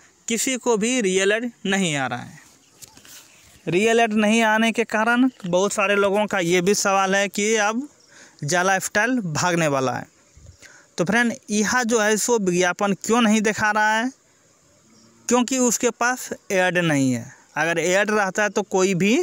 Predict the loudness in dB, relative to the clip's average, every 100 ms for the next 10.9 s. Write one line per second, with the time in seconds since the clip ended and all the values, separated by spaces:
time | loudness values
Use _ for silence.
0 | -2 _ _ -2 -2 -2 -2 0 0 2
1 | 0 0 0 2 2 0 -2 -4 -4 -2
2 | 0 0 0 -2 -10 -20 -14 -2 -2 0
3 | -2 0 0 -2 -4 -8 -2 0 0 -2
4 | -4 -2 -2 -2 0 -2 0 -2 -2 -6
5 | -20 -20 -20 -20 -4 -4 0 -2 0 0
6 | 0 0 0 2 4 4 2 0 0 0
7 | 0 -2 0 0 -2 -2 -4 -2 -2 -4
8 | -8 _ _ -20 -20 -20 _ _ -20 -20
9 | -20 _ _ -6 -4 -2 -2 -2 -2 -2
10 | -2 -2 -2 -2 -2 -2 -2 0 0